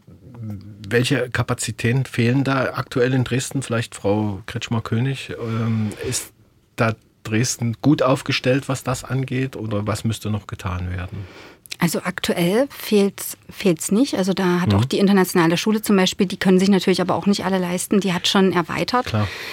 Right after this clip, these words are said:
Speaker 2: Wir sind auch mit der Stadt im Austausch, äh, was normale Schulen angeht, also sowohl Grundschulen wie auch, äh, weiterführende Schulen. Und, ähm, die Stadt ist da quasi auch in den Startlöchern. Das Problem ist, wir wissen aktuell noch nicht genau,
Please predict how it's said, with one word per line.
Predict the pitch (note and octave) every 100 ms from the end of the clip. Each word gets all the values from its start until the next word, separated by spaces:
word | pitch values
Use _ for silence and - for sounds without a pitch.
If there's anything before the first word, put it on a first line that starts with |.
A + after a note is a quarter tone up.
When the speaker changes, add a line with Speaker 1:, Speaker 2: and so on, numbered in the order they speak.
| -
Speaker 2:
Wir | -
sind | F3 F3
auch | F#3 -
mit | F3+
der | E3+
Stadt | - E3+ A#3
im | G#3+
Austausch, | F#3+ F#3+ - G3 F#3 - -
äh, | F3+ F3+
was | F3+ - F#3+
normale | E3+ E3+ F3 G#3 A3 - B3+ -
Schulen | - - G#3+ A3 G#3+
angeht, | G3 G3+ G3+
also | G3 E3+ E3+
sowohl | F3+
Grundschulen | F3+ F3+ F#3 - G3 G3
wie | F#3 F#3+
auch, | F3 - -
äh, | E3+ E3+ E3+ E3+
weiterführende | E3+ G3 G#3+ A3+ G#3+
Schulen. | G#3 A3+ A3+ A3+ - - - - -
Und, | - F#3 F#3+ F3+ F3
ähm, | F3 E3+ E3+ E3+ F3+ - -
die |
Stadt | - - F3
ist | G#3 -
da | G3
quasi | - D#3+ F3 G3
auch | G3+
in |
den | G3 F#3
Startlöchern. | - - - G#3 A3
Das | G3 -
Problem | F#3 F3+ G3
ist, | -
wir | F#3
wissen | G3 - -
aktuell | F3+ - - F3
noch | F3+ F#3+
nicht | G3+ G3 -
genau, | F#3+ E3+ E3+ F3+